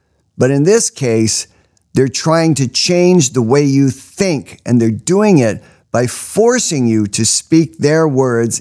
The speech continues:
and to speak their language. So the warfare is very real.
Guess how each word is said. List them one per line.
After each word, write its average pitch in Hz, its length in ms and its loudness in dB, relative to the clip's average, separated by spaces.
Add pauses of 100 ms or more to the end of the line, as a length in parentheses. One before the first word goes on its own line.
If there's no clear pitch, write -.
and 117 180 -2
to 104 80 -4
speak - 540 -2
their 127 260 0
language. 113 640 -2 (280)
So 190 300 -2
the 156 160 -2
warfare 214 640 2
is 127 220 -2
very 185 340 0
real. 160 500 0